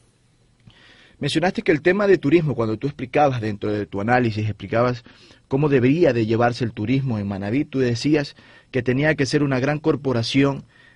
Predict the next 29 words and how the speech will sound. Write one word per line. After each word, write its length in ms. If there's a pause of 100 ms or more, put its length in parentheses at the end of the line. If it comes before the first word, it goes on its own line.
(140)
que 220
aglomere 760
y, 320
y 120
aglutine 680 (280)
a 160
todas, 580
a 100
todas, 480
eh, 520
en 100
este 160
caso 180
los 120
sectores 360
de 80
la 120
provincia, 400
para 240
poder 420 (480)
promocionar 720 (460)
los, 520
eh, 300
sectores, 760
todos 320
los, 280
los 180
servicios, 500
perdón, 380